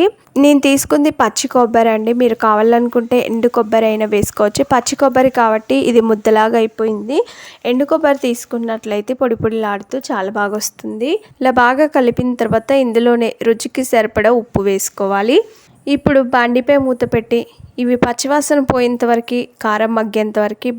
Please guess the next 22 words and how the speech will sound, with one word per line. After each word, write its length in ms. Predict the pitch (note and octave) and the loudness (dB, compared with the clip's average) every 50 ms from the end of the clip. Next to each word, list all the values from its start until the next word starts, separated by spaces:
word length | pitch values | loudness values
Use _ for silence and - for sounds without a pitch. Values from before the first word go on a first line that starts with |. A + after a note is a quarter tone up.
| - - | -8 -8
బాగా 220 | - G3+ G#3+ A#3+ A#3+ - | -8 -6 -4 -4 -4 -4
ఫ్రై 140 | A3 G3 F#3+ F#3+ - | -4 -4 -6 -6 -8
చేసుకోవాలి. 580 | A3 G#3+ - - - G#3+ G#3 G3+ G3 G#3+ B3+ D#4+ - _ _ _ _ _ _ _ - - - _ _ _ _ - B3+ | -10 -10 -10 -8 -6 -4 -2 -2 0 0 -2 -2 -2 _ _ _ _ _ _ _ -20 -20 -20 _ _ _ _ -4 -2
మధ్య 180 | C4+ B3+ C#4 D4 | 0 0 2 2
మధ్యలో 300 | C#4+ D4+ B3+ D4+ D4 D4 C#4 C4 | 2 2 2 2 2 4 4 4
మూత 220 | B3 A#3+ A#3+ A#3+ C4+ B3 - | 2 2 2 0 -2 -6 -6
తీసి 260 | C4+ C4 B3+ - C4+ C4 - | -6 -6 -4 -4 -6 -4 -2
కలుపుకుంటూ 580 | A#3+ A#3 A3+ - - - - B3+ A#3+ A#3 - B3 A#3 G3+ A3 | -2 -2 -2 -2 -6 -6 -4 -4 -4 -4 -4 -4 -4 -4 -4
బాగా 260 | A3 G#3 A3+ A3 B3 B3 | -4 -4 -4 -4 -4 -4
ఫ్రై 160 | - A#3+ A3 G#3 G#3+ - | -4 -4 -4 -4 -4 -6
చేసుకోండి. 520 | A#3 A3+ - - - - G#3+ G#3 G#3 G#3+ C4 E4+ G#4 - - _ _ _ _ _ - | -6 -8 -8 -8 -10 -10 -8 -6 -4 0 2 2 0 0 -4 _ _ _ _ _ -4
మనకి 220 | C4 C4 C#4 C#4 C#4 | -2 -2 -2 0 0
ఇది 100 | C#4 C4+ A3+ A#3+ | -2 -2 0 0
బాగా 220 | A#3+ A#3 A#3+ B3+ C#4 C#4 | 0 2 2 0 0 -2
ఫ్రై 100 | D4+ C4+ B3 | -2 -2 0
అయిన 120 | B3+ B3+ B3+ B3+ | -2 -2 -2 -2
తర్వాత 300 | C4 C4+ C4 B3+ B3 C#4 C#4 C#4 - - A3+ | -2 -2 -2 -4 -4 -4 -4 -4 -4 -2 -2
ఆయిల్ 300 | A#3 A#3+ B3 B3+ B3+ C4 C#4 C#4+ - | 0 0 0 0 0 0 -2 -2 -2
సపరేట్ 380 | C#4 B3+ - B3 B3 B3 B3 B3+ | -4 -2 -2 -2 -2 -2 -2 -4
అయిపోతుంది, 520 | B3 A#3+ - A#3+ A#3+ A#3 - A#3 A#3 A#3 A#3+ A#3+ A#3+ | -2 0 0 0 0 -2 -6 -6 -4 -2 -2 0 0
అలా 160 | A#3 A#3 A3 A3 | 0 0 0 -2
వచ్చేంత 460 | A3 - - B3+ B3 A#3+ A#3+ - | -2 -4 -2 -2 -2 -4 -4 -2